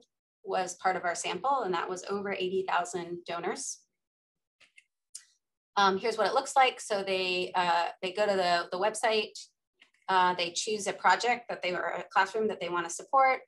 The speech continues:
They pay with their credit card. At that point, the donation is complete and, and they're randomly assigned to one of our two treatment conditions here. Um, so the control condition is the standard message that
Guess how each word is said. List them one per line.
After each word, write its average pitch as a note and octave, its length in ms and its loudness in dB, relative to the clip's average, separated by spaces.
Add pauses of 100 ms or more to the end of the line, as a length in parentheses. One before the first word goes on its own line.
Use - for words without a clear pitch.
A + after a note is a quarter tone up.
(1200)
They F3+ 140 -2
pay A3+ 460 2 (440)
with F#3+ 80 -20
their F#3 100 -8
credit A3 300 2
card. C#4 220 4
At - 140 -4
that F#3+ 220 2
point, G3 160 -4
the G3 80 -10
donation F#3+ 480 0
is F#3+ 220 -8
complete B3 580 -6
and, F#3 140 -4 (220)
and F3+ 200 -4
they're F3 380 -4
randomly G3 380 0
assigned F3+ 360 -2
to F3+ 100 -12
one E3+ 140 -4
of E3+ 80 -6
our E3+ 240 -2
two G#3+ 320 -12
treatment F#3 380 -8
conditions F#3 460 -8
here. A#3+ 320 -2 (360)
Um, F#3+ 80 -4
so F#3 140 -8
the F#3 80 -8
control - 340 -2
condition G#3+ 680 -4 (420)
is F#3+ 380 0
the F#3 100 -4
standard F#3 720 0
message E3+ 540 -6
that E3+ 180 -2